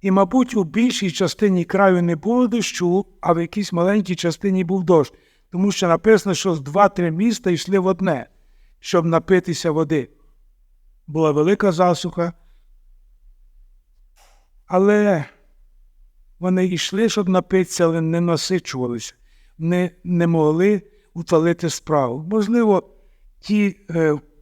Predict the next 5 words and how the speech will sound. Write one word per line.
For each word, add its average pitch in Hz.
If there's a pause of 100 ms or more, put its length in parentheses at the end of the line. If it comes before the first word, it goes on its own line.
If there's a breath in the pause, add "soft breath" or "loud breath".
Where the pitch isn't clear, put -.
чия 185
була 170
вода, 180 (540 soft breath)
казали, 175
що 151